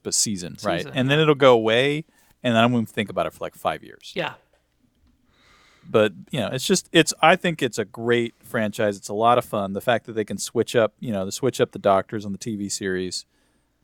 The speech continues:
Speaker 2: Yeah.
Speaker 1: Uh, and it's built into the lore that they can switch it up and switch the characters, and it just makes sense and it works. And the whole time, you know, the hi-,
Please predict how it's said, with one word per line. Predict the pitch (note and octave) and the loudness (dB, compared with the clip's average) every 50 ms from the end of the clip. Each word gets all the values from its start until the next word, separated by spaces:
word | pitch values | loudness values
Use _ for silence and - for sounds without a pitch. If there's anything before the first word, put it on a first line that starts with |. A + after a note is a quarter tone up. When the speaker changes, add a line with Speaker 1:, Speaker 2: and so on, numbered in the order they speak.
| _ _ - | _ _ -4
Speaker 2:
Yeah. | - G#2 G#2 G2+ G2+ G2 G2 G2 | 0 0 2 2 2 2 0 -2
Speaker 1:
Uh, | G2+ - | -4 0
and | - C3 A#2+ | 2 4 4
it's | A#2 - - - | 4 2 0 -2
built | C#3+ B2+ C3 B2 B2 - | 2 6 6 6 6 4
into | C3+ B2 A#2 C3 A#2 | -2 -2 -2 -2 0
the | A#2 A2+ | -2 0
lore | C#3 F#3 F3 - - _ _ - | 0 0 -4 -4 -8 _ _ -10
that | A2 F#2+ | -10 -6
they | - G#2 | -6 -6
can | G2 - G#2+ G2+ | -6 -6 -8 -8
switch | - - A2 G2+ - - | -6 -6 -6 -8 -6 -4
it | A2 | -2
up | G#2 A2 - - | -2 -2 -2 -4
and | G2+ - | -12 -14
switch | - - G#2 - - | -10 -12 -12 -12 -14
the | - | -16
characters, | - - A#2 B2+ B2+ - F#2+ F#2+ F#2 | -6 -4 -4 -4 -4 -6 -10 -12 -10
and | G2 F#2+ | -12 -14
it | F#2 | -14
just | G#2 G#2 - | -14 -14 -8
makes | G#2 G#2 G#2 - - | -6 -6 -6 -6 -6
sense | - A#2+ B2 A2+ - | -6 -6 -6 -6 -6
and | - G2+ | -8 -8
it | F2+ | -6
works. | F2 F#2 F#2+ A2 D#3 _ - - - - _ _ _ _ _ _ _ _ _ - | -4 -4 -4 -4 -6 _ -12 -14 -14 -14 _ _ _ _ _ _ _ _ _ -10
And | - F#2+ | -8 -8
the | F2 - - | -8 -6 -4
whole | B2+ A2 G2+ | -4 -4 -4
time, | - - - A2+ G#2 G#2+ A2 A2+ A2+ | -4 -2 0 2 2 2 0 -4 -6
you | A2+ G#2 | -8 -8
know, | G2+ F#2+ F#2+ | -8 -8 -8
the | F#2 F#2 | -10 -10
hi-, | - G#2 G2+ F#2+ | -8 -8 -8 -8